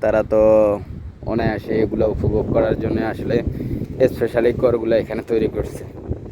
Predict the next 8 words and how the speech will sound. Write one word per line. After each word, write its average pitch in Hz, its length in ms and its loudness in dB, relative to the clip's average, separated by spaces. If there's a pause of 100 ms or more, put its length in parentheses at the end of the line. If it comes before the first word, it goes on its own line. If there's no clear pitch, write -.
(880)
আর 104 280 0 (140)
এই 139 180 4
যে 139 140 0
দেখেন 117 380 0 (1600)
কীরকম 156 640 2
একটা 143 800 4 (480)
সৌন্দর্য, 143 460 -2 (160)
মাশাআল্লাহ, 107 1080 0